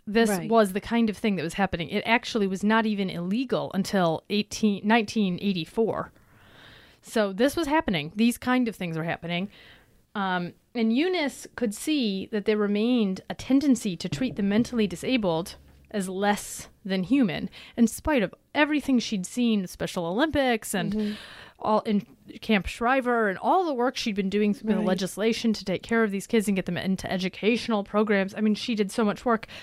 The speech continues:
Speaker 1: but she knew there's still this huge uphill battle. And so this idea that the mentally disabled are less than human lined up directly for her with the idea that,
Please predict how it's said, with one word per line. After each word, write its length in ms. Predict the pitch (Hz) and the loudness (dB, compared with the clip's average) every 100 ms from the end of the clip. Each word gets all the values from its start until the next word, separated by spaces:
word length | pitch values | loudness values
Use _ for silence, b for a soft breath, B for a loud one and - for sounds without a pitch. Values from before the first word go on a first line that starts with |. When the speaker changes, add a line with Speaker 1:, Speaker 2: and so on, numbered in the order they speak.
| - | -12
Speaker 1:
but 140 | - | -10
she 160 | - 233 | -4 0
knew 500 | 226 247 226 208 190 B B _ | 2 4 2 2 -2 B B _
there's 220 | 226 214 - | -2 0 -2
still 400 | - 247 226 208 | -4 0 0 2
this 260 | 185 - - | -2 -2 0
huge 280 | 208 190 - | 2 2 0
uphill 420 | 180 - 185 170 | -2 0 0 0
battle. 460 | 185 180 - - B B B B - | 0 0 -2 -6 B B B B -2
And 180 | 220 202 | 0 0
so 540 | - 202 190 185 180 - _ _ - | 0 2 2 0 -2 -10 _ _ -8
this 340 | 202 240 - | 2 4 4
idea 640 | 202 196 208 240 202 170 - b b b b _ - | 0 2 2 2 2 0 -6 b b b b _ -6
that 400 | 190 170 170 - _ _ | 0 2 0 -2 _ _
the 120 | 208 | -2
mentally 400 | 202 214 208 202 | 2 2 0 -2
disabled 500 | 185 - 190 185 170 - | -2 -2 -2 0 -2 -2
are 120 | 175 | -4
less 240 | 190 190 - | 0 -2 -2
than 140 | 185 | -6
human 420 | - 220 208 175 - - - - - - - _ - - _ _ _ _ _ _ | 0 2 2 0 -6 -14 -18 -20 -20 -20 -20 _ -20 -20 _ _ _ _ _ _
lined 520 | 214 208 208 214 208 - | -2 2 4 2 0 0
up 220 | 208 - - | 0 0 -2
directly 600 | 190 180 190 - 180 156 | 0 0 0 -2 -4 -4
for 240 | - 202 170 | -4 -2 0
her 560 | 214 220 156 151 - - _ _ _ _ - | 2 2 0 -6 -12 -20 _ _ _ _ -2
with 260 | 196 196 | 0 0
the 160 | - 185 | 0 0
idea 240 | 175 190 | 2 2
that, 140 | 175 | 2